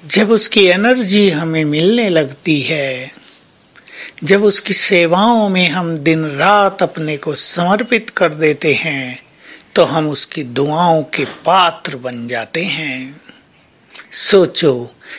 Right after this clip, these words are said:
जिन्हें भगवान की दुआएं मिल रही हों, वो स्वयं कितने महान बन जाएंगे। लेकिन हमें भगवान से दुआएं मांगनी नहीं हैं,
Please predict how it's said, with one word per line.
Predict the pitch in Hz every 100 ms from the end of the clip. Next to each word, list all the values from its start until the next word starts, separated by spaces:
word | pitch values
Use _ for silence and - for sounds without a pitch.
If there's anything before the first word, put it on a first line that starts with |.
| -
जिन्हें | 160 196 185 175
भगवान | 117 147 143 160 214 214 180
की | - 170
दुआएं | 139 143 135 131
मिल | 127 120 117
रही | 127 180 180 185
हों, | 160 139 123 - _ - - - -
वो | 233
स्वयं | 220 220 233 233 226
कितने | 208 214 214 185
महान | 175 180 190 254 247 226 202 175
बन | 165 151
जाएंगे। | 139 156 220 240 180 151 143 127 117 110 - _ - - -
लेकिन | 190 196 196 170 135 135 - - - -
हमें | 214 202 175
भगवान | 143 151 175 240 240 214
से | - 185 147
दुआएं | 135 147 165 165 147
मांगनी | 131 131 202 269 240 214 196 175
नहीं | 156 - 165 139
हैं, | 135 127 113